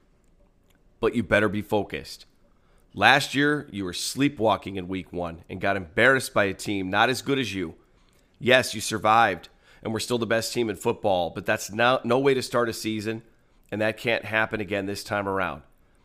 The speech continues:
Not for any reason, but especially not to a division rival like Minnesota.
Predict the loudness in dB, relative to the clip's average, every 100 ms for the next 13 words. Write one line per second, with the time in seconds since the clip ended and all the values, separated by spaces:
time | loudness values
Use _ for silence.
0 | _ 2 2 4 0 0 0 0 -2 -4
1 | -6 -8 -10 _ _ _ -4 -2 -4 4
2 | 4 4 0 0 4 2 2 -2 0 0
3 | 0 0 2 2 2 -2 -6 _ _ -4
4 | -2 -2 -4 -2 -4 -4